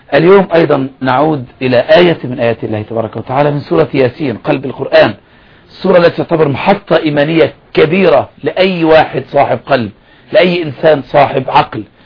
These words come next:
وجدان يمضي مع كتاب الله، فيجد قلبه يتوقف عند هذه السورة ويريد أن يطيل الوقوف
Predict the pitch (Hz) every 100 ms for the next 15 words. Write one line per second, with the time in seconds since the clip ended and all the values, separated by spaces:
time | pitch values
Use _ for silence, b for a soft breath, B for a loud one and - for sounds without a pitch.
0 | b b 147 127 127 170 139 107 - _
1 | b b b b - 160 165 151 139 135
2 | 147 160 143 131 135 127 139 127 117 -
3 | 131 127 120 120 123 - 113 - 127 -
4 | 120 107 _ b b b 113 117 123 113
5 | 107 - 117 110 107 113 117 113 107 101
6 | - 131 117 110 127 120